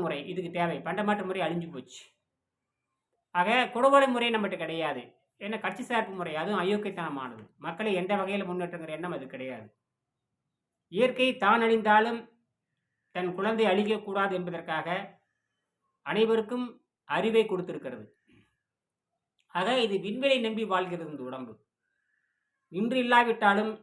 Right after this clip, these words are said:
என்றாவது ஒரு நாள் நாம் விண்வெளிக்கு பயணம் செய்து அங்க வாழ்ந்தாக வேண்டும். பூமி ஒரு நாளும் நிலையானது அல்ல. ஒண்ணா பூமி அழித்து நொறுக்கு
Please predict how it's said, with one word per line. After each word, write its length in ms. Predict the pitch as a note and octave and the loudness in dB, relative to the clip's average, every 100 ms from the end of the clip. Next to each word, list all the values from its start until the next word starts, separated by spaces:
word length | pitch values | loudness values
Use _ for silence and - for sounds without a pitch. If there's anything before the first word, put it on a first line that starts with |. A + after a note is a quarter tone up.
| _ D#3+ | _ -10
என்றாவது 340 | E3+ F#3+ G#3+ G#3 | -2 4 6 4
ஒரு 120 | F#3 F3 | 0 2
நாள் 180 | F#3+ G3+ | 0 0
நாம் 120 | E3+ D3+ | -2 -6
விண்வெளிக்கு 380 | F3+ A3 G3+ F#3+ E3+ | -6 -2 -2 -4 -4
பயணம் 260 | E3 F3+ F3 | -4 -6 -8
செய்து 200 | E3+ F#3 | -6 -6
அங்க 140 | E3 C3+ | -4 -6
வாழ்ந்தாக 340 | D3+ D#3 C#3+ C3 | -4 -2 -4 -4
வேண்டும். 300 | A#2+ A2 G2+ - _ _ _ _ _ _ C#3+ | -12 -14 -18 -20 _ _ _ _ _ _ -6
பூமி 320 | G#3+ B3+ C4 A3+ | -2 2 2 2
ஒரு 140 | G#3 G#3+ | 2 4
நாளும் 300 | G#3+ G#3+ A#3 A3+ - | 6 6 2 -6 -12
நிலையானது 460 | E3 F#3+ F#3 F3+ D3 | -6 -2 -2 -2 -4
அல்ல. 140 | C#3 C3+ B2 _ _ _ _ _ _ _ _ _ _ _ _ - | -8 -10 -12 _ _ _ _ _ _ _ _ _ _ _ _ -6
ஒண்ணா 180 | F#3 A#3+ G3 | -2 0 0
பூமி 240 | A#3+ B3 G#3 | 0 2 2
அழித்து 280 | G3+ A3 A#3+ | 2 2 2
நொறுக்கு 380 | G#3 G#3+ A#3+ | 4 2 2